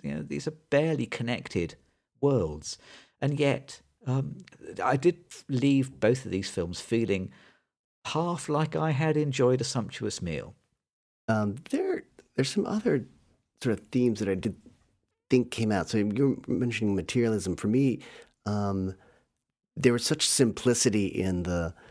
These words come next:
Speaker 2: the, the, the lives of the, the followers of the, of the pastor, and, and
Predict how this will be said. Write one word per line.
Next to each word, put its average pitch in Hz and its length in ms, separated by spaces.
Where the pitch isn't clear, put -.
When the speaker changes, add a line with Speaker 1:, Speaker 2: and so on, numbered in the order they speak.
Speaker 2:
the, 82 360
the, 85 280
the 95 120
lives 90 400
of 80 160
the, 80 280
the 85 80
followers 78 520
of 78 160
the, 78 100
of 71 240
the - 80
pastor, 76 480
and, 65 180
and 58 200